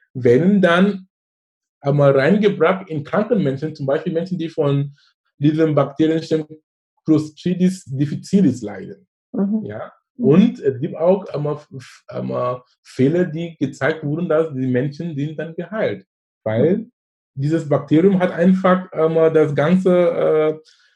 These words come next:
Speaker 1: ähm, Gemeinschaft da, ähm, in Un-, in Unruhe gebracht und hat auch zu tun auch mit den Einnahmen von Medikamenten, zum Beispiel Antibiotika.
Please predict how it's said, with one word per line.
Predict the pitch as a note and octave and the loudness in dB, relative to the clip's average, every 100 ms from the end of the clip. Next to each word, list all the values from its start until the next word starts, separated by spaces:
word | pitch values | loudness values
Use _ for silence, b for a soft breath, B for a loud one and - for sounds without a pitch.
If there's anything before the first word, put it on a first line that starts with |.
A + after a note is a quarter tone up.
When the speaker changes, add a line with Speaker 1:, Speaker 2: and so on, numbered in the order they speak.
| _ - | _ -8
Speaker 1:
ähm, | C#3+ D3 C#3+ C#3+ C#3 C#3+ C#3 | -2 0 2 2 2 0 -2
Gemeinschaft | C3+ D3+ A3 - C3 B2+ | 0 0 0 -2 -2 0
da, | A#2+ A#2 A#2 A2+ _ _ _ _ _ _ _ _ _ _ _ - | 0 0 -4 -8 _ _ _ _ _ _ _ _ _ _ _ -6
ähm, | B2+ B2+ A#2 A2 G#2 F#2 _ _ _ _ _ _ _ _ _ _ _ _ _ _ _ _ _ _ | -2 0 0 -2 -4 -10 _ _ _ _ _ _ _ _ _ _ _ _ _ _ _ _ _ _
in | C#3 C#3+ | -2 0
Un-, | F3+ A3 | 4 4
in | F#3 D#3 | 2 -2
Unruhe | G3 A#3+ D3+ B2 | 2 2 4 4
gebracht | A#2+ G#2 A2+ - | 2 -2 -4 -2
und | C#3 A#2+ | -4 -2
hat | F#3+ | -2
auch | F#3+ F#3+ | -2 -4
zu | E3 | -4
tun | - - G3+ | -6 2 2
auch | F3+ F3+ D#3+ | 2 -2 0
mit | E3 - _ _ _ | -2 -2 _ _ _
den | C#3+ D3+ | -4 -4
Einnahmen | C3+ E3+ G3+ F#3+ F#3 F#3 | 0 2 4 6 6 6
von | F#3 F#3 E3+ | 6 2 0
Medikamenten, | E3+ F3+ - D#3 F#3+ A3+ C3 - | 0 -2 -4 0 0 2 0 0
zum | |
Beispiel | C3 C3+ C#3 - | -4 -2 -4 -4
Antibiotika. | D3 - C#3 B2 E3+ G#3 - F#2 F#2 | -8 -8 -8 0 0 0 -6 -10 -12